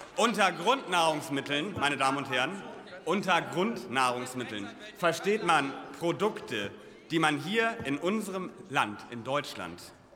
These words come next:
anbaut, erntet und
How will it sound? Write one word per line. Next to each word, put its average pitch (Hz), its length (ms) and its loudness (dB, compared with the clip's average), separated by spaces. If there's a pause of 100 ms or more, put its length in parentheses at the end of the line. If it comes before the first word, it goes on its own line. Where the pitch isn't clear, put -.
(380)
anbaut, 156 440 0 (720)
erntet 131 380 0 (560)
und 180 260 0